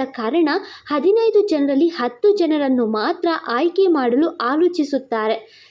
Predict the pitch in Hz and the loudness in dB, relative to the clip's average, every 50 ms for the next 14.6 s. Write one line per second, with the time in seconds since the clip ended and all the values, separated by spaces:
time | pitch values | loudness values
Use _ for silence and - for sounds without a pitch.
0 | _ _ - - 381 381 392 415 415 480 494 466 415 381 381 349 311 339 349 320 | _ _ -2 -2 0 2 0 2 2 2 2 4 2 2 2 2 2 2 2 2
1 | 269 240 247 - - - 330 339 320 - 285 269 240 311 370 349 349 - - 277 | 0 0 -4 -6 -2 2 2 2 4 2 0 0 2 2 2 0 2 0 0 0
2 | 294 320 294 311 320 285 233 247 247 247 - 381 370 339 311 311 - - 240 247 | 2 2 2 2 2 2 2 0 -2 0 -2 -2 0 2 0 0 0 -2 -2 0
3 | 277 320 370 415 415 392 339 320 285 - - 247 285 311 311 - - 226 247 311 | 2 2 2 4 4 4 2 2 0 0 0 0 0 -2 -2 -4 -4 -4 -4 -2
4 | - 370 349 277 311 294 277 262 247 226 220 214 220 320 330 330 - - 330 339 | -2 -2 -2 0 0 0 0 0 0 0 -2 0 0 0 -2 -2 -2 0 2 4
5 | 370 392 359 320 285 285 - 285 269 269 254 226 208 208 233 320 320 - 262 254 | 4 4 2 2 0 0 -2 0 0 0 0 0 -2 0 -2 -2 -2 -2 -2 0
6 | 269 302 330 370 359 - - 240 247 277 320 330 - 320 294 - - 240 226 233 | 2 2 2 2 0 -2 -4 -2 0 0 0 0 0 0 -2 0 -2 -2 -2 0
7 | 302 370 392 403 392 381 - 339 294 294 - - 269 214 262 - 453 466 - - | 0 2 4 4 2 2 0 -2 -2 -2 -2 -2 -2 0 0 -2 -2 -2 -10 -12
8 | _ _ - - - - - - - _ _ _ 403 427 453 539 523 440 370 392 | _ _ -20 -20 -20 -20 -20 -20 -20 _ _ _ 4 4 4 4 2 2 4 4
9 | 392 349 359 330 311 294 311 254 269 262 262 - 349 392 359 277 277 220 262 262 | 4 4 2 2 2 0 0 2 0 0 0 2 2 2 2 2 0 2 0 0
10 | 254 - - 453 427 440 427 - - - _ 311 359 415 466 480 466 440 427 381 | 0 0 0 0 0 0 -2 -12 -18 -12 _ 0 2 4 4 4 4 4 4 4
11 | 359 339 311 294 320 - - - 220 240 294 339 339 349 339 285 - 285 254 240 | 4 4 2 2 0 -2 -2 -4 -2 0 2 0 2 2 0 0 0 0 0 0
12 | 214 208 214 294 294 294 285 - 269 247 254 302 370 392 403 - - 285 262 269 | -2 0 -2 -2 -4 -4 -4 -4 -4 -2 0 2 0 0 0 0 -2 0 0 2
13 | 311 330 330 349 339 294 277 269 269 277 262 269 - 262 220 220 214 302 403 403 | 2 2 2 2 0 0 -2 -2 -2 -2 -2 -2 -2 -2 -2 0 2 2 2 2
14 | 427 381 339 294 302 233 247 226 453 - - | 2 0 2 0 0 0 0 -2 -2 -4 -10